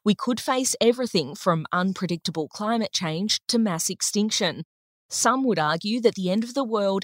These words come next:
is nigh. Most would say we're to blame for it, regardless of where your apocalyptic leanings lie. The term Anthropocene was coined by Nobel Prize-winning scientist Paul Crutzen in two thousand,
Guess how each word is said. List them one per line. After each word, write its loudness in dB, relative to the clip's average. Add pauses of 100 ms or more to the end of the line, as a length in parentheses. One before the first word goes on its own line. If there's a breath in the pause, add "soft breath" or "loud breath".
is 0
nigh. 0 (340)
Most 4
would -2
say -2
we're -2
to -8
blame -2
for 0
it, -4 (220 soft breath)
regardless 0
of -8
where 2
your 0
apocalyptic -4
leanings -4
lie. -2 (640)
The 6
term -2
Anthropocene -4
was -4
coined -4
by 0
Nobel -2
Prize-winning -4
scientist -4
Paul -6
Crutzen -4
in -2
two -4
thousand, -2